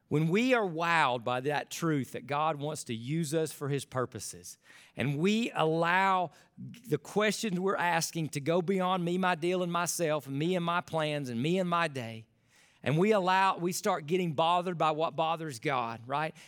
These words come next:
And we start praying bold prayers, big prayers, faith-filled prayers, God's about to move. And here's what I've learned.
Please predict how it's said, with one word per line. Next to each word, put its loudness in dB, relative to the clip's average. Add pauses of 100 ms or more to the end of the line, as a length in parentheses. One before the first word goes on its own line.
And -2
we 2
start 2
praying 2
bold 0
prayers, 0
big -2
prayers, -2 (180)
faith-filled -2
prayers, -2 (640)
God's 0
about -4
to -8
move. -6 (920)
And -6
here's 0
what 2
I've 2
learned. -6